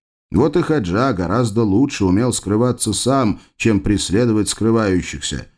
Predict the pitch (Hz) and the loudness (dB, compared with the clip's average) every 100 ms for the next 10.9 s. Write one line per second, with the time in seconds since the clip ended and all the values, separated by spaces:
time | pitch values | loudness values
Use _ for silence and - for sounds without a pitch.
0 | _ _ - 95 85 76 95 110 104 92 | _ _ -2 0 0 -2 0 2 0 0
1 | 80 80 69 85 85 80 73 71 - 71 | -6 -4 -2 0 0 -2 -6 -12 -6 0
2 | 110 123 156 147 - _ - 135 143 170 | 0 2 0 -2 -8 _ -4 -2 0 2
3 | 147 131 135 143 - 135 143 85 90 98 | 2 2 4 2 2 0 2 2 2 2
4 | 98 - _ - 85 110 - 95 101 80 | 0 -6 _ -8 -4 -2 0 2 2 0
5 | 60 - _ _ _ _ _ _ _ - | -4 -14 _ _ _ _ _ _ _ -2
6 | 107 156 196 165 180 175 135 113 117 135 | 0 2 2 2 0 2 0 0 -2 0
7 | 147 151 143 135 143 - 147 95 120 123 | 0 0 0 0 0 0 0 2 0 -2
8 | - _ _ _ _ - 110 113 160 175 | -12 _ _ _ _ -4 0 2 2 2
9 | 123 123 156 127 110 131 127 110 101 104 | 2 2 0 0 0 0 0 0 2 2
10 | 113 123 127 120 110 110 - 113 110 | 0 0 2 2 2 0 2 0 0